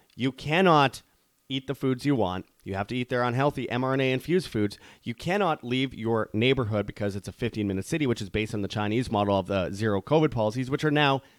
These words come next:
zero carbon policies. This has all been the agenda for a very long time, and the World Economic Forum is calling it the future of money.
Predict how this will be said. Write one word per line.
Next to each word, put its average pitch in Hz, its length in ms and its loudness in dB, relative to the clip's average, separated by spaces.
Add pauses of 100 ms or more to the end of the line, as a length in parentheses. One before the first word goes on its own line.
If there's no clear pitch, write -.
(180)
zero 117 420 0 (200)
carbon 107 480 0 (180)
policies. 147 580 2 (380)
This 110 140 -8
has 110 120 -6 (100)
all 147 280 10
been 143 200 6
the 131 140 4
agenda 120 320 2
for 110 160 -2
a 98 60 0
very 101 220 0
long 90 200 -4
time, 196 380 -2 (500)
and 196 220 2
the 185 60 0
World 160 280 2
Economic 180 400 4
Forum 165 200 6
is 139 80 2
calling 143 360 6
it 120 180 0 (280)
the 120 280 -4 (160)
future 208 840 4 (280)
of 139 480 8 (200)
money. 101 600 0